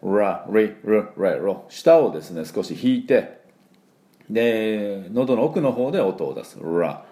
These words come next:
リ、ル、レ、ロ。これが、あの、readyの音なんですね。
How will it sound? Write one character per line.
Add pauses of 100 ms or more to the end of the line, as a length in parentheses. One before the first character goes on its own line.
(140)
リ、 (160)
ル、 (140)
レ、
ロ。 (400)
こ
れ
が、 (200)
あ
の、 (220)
ready (180)
の
音
な
ん
で
す
ね。